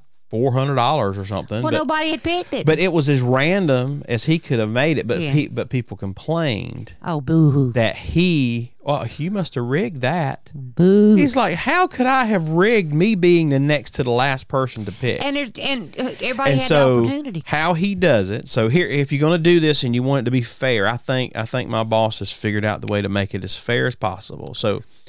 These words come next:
Speaker 1: first, you have a, a, a, a, a piece of paper with a number on it.
Speaker 2: Yeah, he goes around everybody, all the
Speaker 1: So
Speaker 2: employees draw.
Speaker 1: he knows how many employees are gonna, are there, and the employees draw out of a hat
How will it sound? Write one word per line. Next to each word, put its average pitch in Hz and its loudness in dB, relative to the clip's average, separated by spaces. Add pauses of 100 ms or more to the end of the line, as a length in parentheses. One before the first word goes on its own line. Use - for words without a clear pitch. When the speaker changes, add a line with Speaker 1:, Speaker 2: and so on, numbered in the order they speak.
(300)
Speaker 1:
first, 123 0 (420)
you 139 4
have 139 0
a, 120 0 (580)
a, 107 -2
a, 98 -2
a, 95 -8 (100)
a 113 -14
piece 135 -2
of 139 -8
paper 120 0
with 107 -2
a 101 -2
number 104 -2
on 50 -8
it. - -16 (100)
Speaker 2:
Yeah, 180 -4
he 196 -4
goes 233 -4
around 214 -6
everybody, 190 -6
all 190 -4
the 196 -4
Speaker 1:
So 165 2
Speaker 2:
employees 95 -2
draw. 143 -6
Speaker 1:
he 139 2
knows 131 4
how 127 -2
many 135 0
employees 147 0
are 147 -4
gonna, 156 -4
are 123 2
there, 110 -2 (1120)
and 127 0
the 113 0
employees 123 2
draw 120 2
out 120 2
of 139 0
a 143 2
hat 120 -4